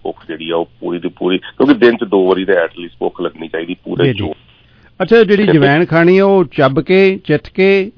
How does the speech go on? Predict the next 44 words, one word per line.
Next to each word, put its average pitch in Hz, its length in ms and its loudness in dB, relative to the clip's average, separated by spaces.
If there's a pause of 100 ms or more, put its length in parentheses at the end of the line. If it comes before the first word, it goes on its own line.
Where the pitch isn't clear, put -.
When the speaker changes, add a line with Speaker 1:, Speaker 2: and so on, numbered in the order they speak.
Speaker 2:
ਜਾਂ 147 220 2
ਫਿਰ 156 560 2
ਵੈਸੇ 135 260 -4
ਹੀ 170 40 -4
ਸਵਾਲੋ 147 300 -2
ਕਰ 143 100 -6
Speaker 1:
ਸਾਬਤ। 139 120 0
Speaker 2:
ਲੈਣੀ 135 120 -4
ਚਾਹੀਦੀ 131 360 -4
ਹੈ? 120 80 -14 (280)
Speaker 1:
ਸਾਬਤ, - 260 0 (280)
ਸਾਬਤ, 90 440 -4 (540)
ਰਿਆ - 240 -2
ਸਾਹਿਬ, - 140 -8
ਸਾਬਤ 90 340 0
ਖਾਣ 90 240 0
ਦਾ 87 120 0
ਫਾਇਦਾ 85 280 -2
ਪਤਾ - 220 -4
ਕੀ 104 220 -10
ਹੁੰਦਾ? 85 260 -6 (220)
Speaker 2:
ਹਾਂ, 123 80 2
ਹਾਂ। 127 100 2
Speaker 1:
ਕਿਉਂਕਿ 127 220 2
ਆਪਾਂ 127 180 2
ਬਹੁਤ - 260 -14
ਸਾਰੇ 123 140 0
ਪੇਸ਼ੈਂਟਸ 117 420 -10
ਨੂੰ 110 100 -14
ਕਹਿੰਦੇ 110 320 -10
ਸੀ 117 120 -18
ਚਾਹ 101 180 2
'ਚ - 40 -20
ਪਾ 95 160 -6
ਕੇ 90 100 -8
ਜਵੈਣ 82 260 -10
ਪੀ 78 160 -20
ਲੈਂਦੇ 80 280 -20
ਆ, - 40 -20 (200)
Speaker 2:
ਹਾਂ, 120 100 4
ਹਾਂ। 127 260 0
Speaker 1:
ਜਾਂ 98 100 0
ਜ-, 92 140 -10 (340)
ਪਾਣੀ 85 320 -4